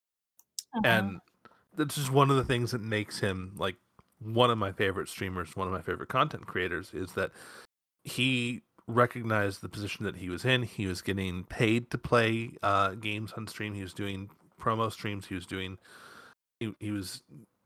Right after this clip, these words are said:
Speaker 2: getting paid to be Disguised Toast. And he's like, "Yeah, don't give me your Twitch Prime. Go give that to someone who needs it." And that's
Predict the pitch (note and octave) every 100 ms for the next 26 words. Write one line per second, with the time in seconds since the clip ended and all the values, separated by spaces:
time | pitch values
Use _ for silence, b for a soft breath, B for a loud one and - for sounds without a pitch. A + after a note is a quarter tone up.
0 | _ _ _ _ _ _ B2 B2+ A#2+ A2+
1 | A#2+ G#2 F#2+ G2+ G2+ G2+ F#2+ - G2 F#2
2 | - C3 E2 - F#2+ F#2+ - G2 - D#3
3 | G#2+ - - - B2+ C#3+ E3 C3 - A#2
4 | - - E2 F2+ A2+ C3 B2 - - G2+
5 | G2+ F#2+ E2+ - - _ _ _ _ _
6 | _ _ _ - G#2+ G2 F#2+ F#2 - _
7 | _ _ _ - A#2+ B2+ A2 - -